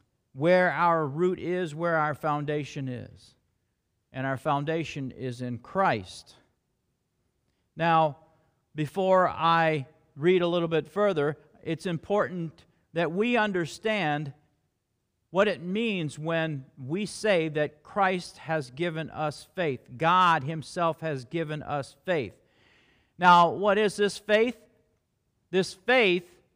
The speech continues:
is a free gift from God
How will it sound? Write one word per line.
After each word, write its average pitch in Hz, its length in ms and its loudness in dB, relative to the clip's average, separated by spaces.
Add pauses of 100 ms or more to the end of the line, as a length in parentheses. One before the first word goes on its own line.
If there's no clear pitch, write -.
(380)
is 190 520 0 (140)
a 170 180 0
free 220 680 -6 (320)
gift 190 500 -2 (540)
from 185 340 -2
God 147 540 0